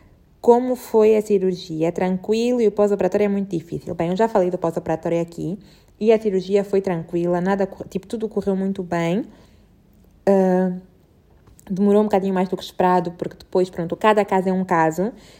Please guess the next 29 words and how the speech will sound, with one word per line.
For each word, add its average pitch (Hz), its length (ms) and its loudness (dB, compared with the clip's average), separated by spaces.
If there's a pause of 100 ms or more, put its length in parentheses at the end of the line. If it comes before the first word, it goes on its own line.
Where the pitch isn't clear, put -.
(120)
Eu 180 100 4
tinha 190 240 -4
muito 175 280 -4
tecido, 170 560 -8
tinha 180 200 -6
muita 165 280 -4
coisa 165 260 -2
para 170 140 -4
recuperar, 160 680 -4 (460)
mas 190 680 -4
não 202 300 -4
correu 202 340 -2
lindamente. 165 800 -4 (800)
Ah, 208 1120 2 (800)
quando 294 220 0
pesquisaste 220 560 0
sobre 196 240 -2
breast 196 400 2
implants, 185 640 -2
ficaste 220 380 0
a - 20 0
saber 185 420 2
do 175 480 -2 (280)
B 196 320 -4
I 185 280 2
I, 170 320 0
Breast 185 540 2
Implant 185 440 -2 (100)
Illness. 175 600 -4